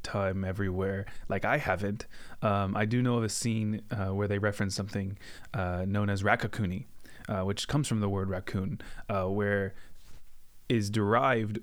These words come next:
from the similar, uh, wording of ratatouille, uh, where a raccoon sits upon a chef's head and cooks.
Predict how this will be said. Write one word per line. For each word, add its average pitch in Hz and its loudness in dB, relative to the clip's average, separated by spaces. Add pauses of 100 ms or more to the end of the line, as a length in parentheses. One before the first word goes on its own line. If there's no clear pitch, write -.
from 101 2 (340)
the 113 2
similar, 110 2 (140)
uh, 95 0 (240)
wording 113 2
of 98 2
ratatouille, 104 2 (340)
uh, 104 4
where 113 4
a 113 4
raccoon 127 2
sits - 0
upon 110 2
a 107 2
chef's - 0
head 98 0
and 98 -2
cooks. - -6